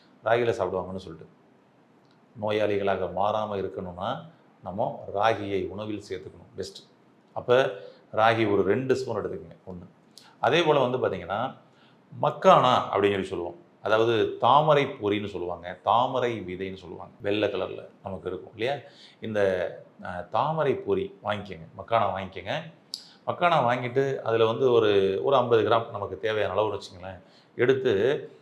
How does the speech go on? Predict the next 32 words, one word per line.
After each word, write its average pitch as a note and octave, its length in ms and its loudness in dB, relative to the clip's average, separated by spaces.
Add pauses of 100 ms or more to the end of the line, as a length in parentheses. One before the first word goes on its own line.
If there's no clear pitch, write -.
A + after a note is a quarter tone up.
(160)
அதை B2 180 6
முதல்ல D3 460 4
வந்து C3+ 220 2
லைட்டா C#3+ 380 0
கொஞ்சம் G2 580 -4
ட்ரை - 20 -4
பண்ணணும். C#3 480 4 (100)
ஒரு G2+ 120 -2
அப்படியே G#2+ 300 6
லைட்டா G2+ 640 2 (180)
எண்ணெய் G#2 220 -6
சட்டியில, F#2 220 -6
வடை F2+ 180 4
சட்டியில F#2 400 -6 (540)
போட்டு C#3+ 420 -4 (260)
லேசா A2+ 400 0
அப்படியே G#2+ 300 2
வந்து G2+ 180 -4
பாத்தீங்கன்னா F#2+ 300 -2
அதை G2 140 -2
சூடு B2+ 360 -4
பண்ணிட்டே F#2+ 40 -8
வந்தீங்கன்னா G2 340 -4
அதுல B2 200 -4
உள்ள B2 160 -4
ஈரப்பதம்லாம் G#2+ 760 -2
நல்லா, G2 400 -2 (420)
அஹ், - 20 -8
இதாயிட்டு G2+ 680 2 (280)
அது A2+ 160 0
அப்படியே G#2 240 4
வந்து B2+ 460 0